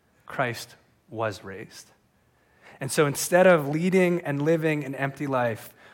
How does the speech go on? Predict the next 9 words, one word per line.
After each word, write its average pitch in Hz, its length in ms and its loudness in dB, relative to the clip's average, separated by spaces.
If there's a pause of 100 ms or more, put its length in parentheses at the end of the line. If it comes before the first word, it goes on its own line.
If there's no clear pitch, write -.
(120)
we 170 120 0
can 170 160 -4
look 165 160 2
to 160 100 -6
an 139 140 -6
empty 139 260 -8
tomb 113 640 -6 (300)
to - 80 -8
see 107 580 -6